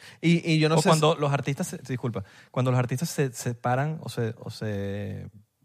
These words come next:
Speaker 2: a grupos o lo que sea, se, se disuelven o se retiran en su peak,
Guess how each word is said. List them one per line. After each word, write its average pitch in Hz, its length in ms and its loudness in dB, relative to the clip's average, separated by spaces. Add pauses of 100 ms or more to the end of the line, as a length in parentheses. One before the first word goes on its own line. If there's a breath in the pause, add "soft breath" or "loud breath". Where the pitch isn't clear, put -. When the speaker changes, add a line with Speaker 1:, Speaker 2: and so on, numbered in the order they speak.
(560)
Speaker 2:
a 113 260 -2
grupos 113 640 0
o 113 60 0
lo 110 100 -2
que 117 80 -8
sea, 131 160 0
se, 104 240 -2 (260 loud breath)
se - 140 -2
disuelven 131 760 0
o 127 120 -2
se 123 260 -2
retiran 143 760 0 (540 soft breath)
en 185 240 4
su 123 300 -4
peak, - 400 -2